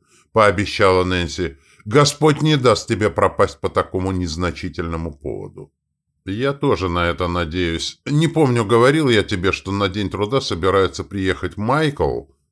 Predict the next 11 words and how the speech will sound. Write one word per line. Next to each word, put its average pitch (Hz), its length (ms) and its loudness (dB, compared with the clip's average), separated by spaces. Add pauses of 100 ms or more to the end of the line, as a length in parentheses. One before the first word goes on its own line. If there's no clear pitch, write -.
(180)
сын 90 300 -6
Рейгана 76 480 -4
от 73 120 -14
первого 67 320 -4
брака, 67 440 -8 (480)
и 180 160 0 (260)
Петти, 78 680 0 (240)
дочь 82 400 -4
Рональда 107 480 -4
и 90 80 0
Нэнси». 57 500 -10